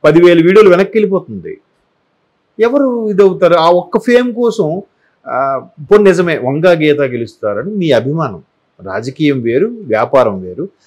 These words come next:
రాజకీయం వేరు, సినిమా వేరు కాబట్టి ఆవిడ స్టేట్మెంట్ ఇచ్చినా తప్పు లేదు. నేను, నేను దాన్ని తప్పు పట్టనే లేదు, ఆవిడ ఇష్టం అది. అంటే ఒక్కొక్కరికి ఒక్కొక్కటి ఇష్టం. మీకు నాన్ వెజ్ ఇష్టం, నాకు వెజ్ ఇష్టం. అలాగే అభిరుచులు ఉంటాయి, కాదనట్లేదు. కానీ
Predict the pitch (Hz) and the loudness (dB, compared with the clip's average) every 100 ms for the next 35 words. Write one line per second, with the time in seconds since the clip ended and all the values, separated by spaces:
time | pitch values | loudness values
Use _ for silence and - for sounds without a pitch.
0 | - 113 147 156 165 139 123 156 202 - | -6 0 0 2 0 2 0 0 -2 -4
1 | 143 139 123 110 98 92 120 - 247 190 | -2 0 0 0 -2 -6 -8 -4 -2 -2
2 | - 226 226 220 190 - 226 233 220 220 | 0 0 0 -10 -10 -10 -8 -4 -4 0
3 | 165 101 82 _ _ _ 127 127 131 131 | -2 -2 -16 _ _ _ -4 0 2 2
4 | 127 151 160 160 160 180 220 170 - _ | 2 2 2 2 0 2 2 0 -2 _
5 | _ _ _ - 247 285 - 240 113 76 | _ _ _ 2 4 4 0 -6 -6 -8
6 | _ _ _ _ _ 107 175 208 151 196 | _ _ _ _ _ -2 2 4 2 0
7 | 247 220 202 202 196 175 220 196 139 135 | -2 2 0 0 -6 -8 -6 -6 -2 -2
8 | 269 208 185 160 233 185 151 147 165 165 | 2 0 -2 -12 -10 -8 -6 -8 -10 -16
9 | _ 95 _ _ _ _ _ _ _ - | _ -20 _ _ _ _ _ _ _ -2
10 | 143 240 262 302 254 277 277 240 175 127 | 2 2 2 0 2 0 0 -4 -2 -4
11 | 90 - 240 220 117 90 76 _ _ _ | -8 0 2 2 -4 -10 -20 _ _ _
12 | 185 214 247 247 226 | 0 0 0 -4 -8